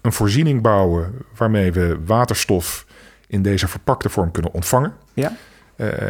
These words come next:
Speaker 1: dat zal bij de terminal een ontvangststation zijn. En een, eh, eh, nee, een, een, noem het een, een mini-fabriekje wat in staat is om, eh, die verpakte waterstof, nogmaals, dat is een waterstofmolecuul ge-, ja, gekoppeld aan een, aan een,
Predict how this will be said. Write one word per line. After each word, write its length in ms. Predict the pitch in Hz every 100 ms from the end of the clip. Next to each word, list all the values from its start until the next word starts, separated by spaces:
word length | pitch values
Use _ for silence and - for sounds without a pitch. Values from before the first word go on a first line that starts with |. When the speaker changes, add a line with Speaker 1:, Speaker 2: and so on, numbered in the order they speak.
| 95
Speaker 1:
dat 120 | 92 90
zal 160 | 104
bij 160 | 95 101
de 140 | 95
terminal 480 | - 113 101 90 87
een 100 | 92
ontvangststation 1160 | 92 101 120 120 - - - - 123 - 117 113
zijn. 320 | 113 127 147 - - - - - _
En 540 | 117 113 107 101 98 98
een, 240 | 107 104
eh, 460 | 101 92 - 95 98
eh, 60 |
nee, 200 | 98 92
een, 140 | 90 85
een, 100 | 82 101
noem 180 | 104 107
het 100 | 92
een, 140 | 92 -
een 160 | 98
mini-fabriekje 920 | 117 127 117 98 107 101 - 92 90 104
wat 220 | 107 107
in 80 | 95
staat 300 | - 113 98
is 140 | 95
om, 460 | - 98 95 90 98
eh, 80 | 92
die 100 | 90
verpakte 480 | - - 123 -
waterstof, 680 | 85 113 123 - 78 78 -
nogmaals, 240 | 107 92 87
dat 100 | 87
is 60 |
een 60 | 92
waterstofmolecuul 1120 | 101 101 - - 90 - 95 90 - 101 90 - - - -
ge-, 140 | - - - - -
ja, 180 | 104 85
gekoppeld 720 | 101 - 135 - 90 - -
aan 180 | - 92
een, 160 | 85 -
aan 100 | 82
een, 200 | 80